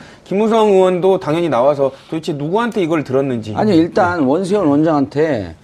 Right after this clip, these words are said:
Speaker 2: "당신 이거 누구 짓으로 이걸 이렇게 요약을 해서 이게 그 대통령 기록물 아니에요?"
Speaker 1: 대통령 기록물이죠.
Speaker 2: 그러니까 대통령 기록물이게 되면 삼십 년 동안 오픈을 못하든지 그렇게 되어 있는 거 아니에요?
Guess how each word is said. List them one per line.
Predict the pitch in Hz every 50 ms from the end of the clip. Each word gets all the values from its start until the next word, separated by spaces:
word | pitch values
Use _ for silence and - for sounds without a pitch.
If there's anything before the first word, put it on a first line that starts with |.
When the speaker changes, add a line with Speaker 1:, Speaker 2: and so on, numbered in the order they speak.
| - - _ _ -
Speaker 2:
"당신 | - 185 214 190 233 240
이거 | 190 202 208 156
누구 | 113 110 110 123 131 185 247 202
짓으로 | - 262 233 - - 233 226 208
이걸 | 175 156 180 170 156
이렇게 | 147 139 - 156 127
요약을 | 123 131 135 147 147 143 139
해서 | 131 117 - - 117 107 104 104 117 131 127 107 98 87 73 - - - - - - _ - - 107
이게 | - 196 220 226 175 - - - -
그 | - 185 185 185 180 180 175 165 160 156 147 143 131
대통령 | 135 165 180 - 202 214 208 190
기록물 | 135 165 165 180 185 185 185 185 185 175 165 160 147 131 -
아니에요?" | - - 151 165 170 - 285 269 - _ _ -
Speaker 1:
대통령 | - - 165 185 185 170 143
기록물이죠. | 123 127 131 127 113 104 95 - 95 95 101 - _
Speaker 2:
그러니까 | - 220 208 196 208 202
대통령 | 190 196 196 208 220 208 185
기록물이게 | 127 170 190 190 196 190 185 185 185 180 170 165 165 165 165 170 160 175 160
되면 | 143 147 143 156 170 165 139 113 104 90 78 76 - - - - - - - -
삼십 | - 208 226 220 185 220
년 | 214 208 196 147
동안 | 156 185 190 190 185 175 160 147 135 123 73 -
오픈을 | - 139 170 143 185 196
못하든지 | 175 151 151 151 180 175 175 170 170 143
그렇게 | 131 - - 196
되어 | 156 165 156
있는 | 156 151 147 143
거 | 139
아니에요? | 135 131 135 151 180